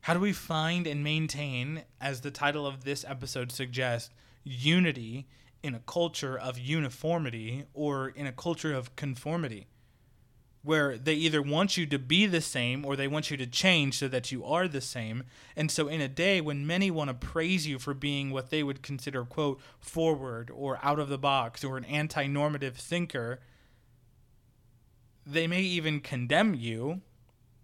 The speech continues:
in the very next breath or even cancel you for rejecting that, quote, new normal.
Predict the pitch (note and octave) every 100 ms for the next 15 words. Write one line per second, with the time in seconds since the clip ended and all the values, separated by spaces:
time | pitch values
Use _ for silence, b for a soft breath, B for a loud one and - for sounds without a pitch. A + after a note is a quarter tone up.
0 | _ - D#3 C3+ D#3 G3+ F#3+ C3 B2 C3+
1 | C3+ C3+ C#3+ D3 C#3+ D3+ D3 C3 B2 F3+
2 | A3 - C#3+ B2 C#3 - C#3 C#3 B2+ F3
3 | A#3 F#3 D3 C3+ C3+ - - D#3+ B2 C#3
4 | D3+ E3 D#3 D3 F3+ F#3 A#2 G2